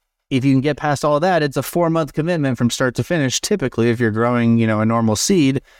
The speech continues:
'cause you've gotta get it six weeks or so into,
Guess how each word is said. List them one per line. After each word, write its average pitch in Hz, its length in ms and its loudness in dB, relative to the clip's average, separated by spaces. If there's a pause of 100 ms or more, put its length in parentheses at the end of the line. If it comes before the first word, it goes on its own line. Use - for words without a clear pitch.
(200)
'cause 117 140 0
you've 131 140 2
gotta 117 200 0
get 113 160 0
it 117 160 -2
six - 340 -2
weeks 110 240 0
or 107 100 0
so 107 360 0
into, 98 360 2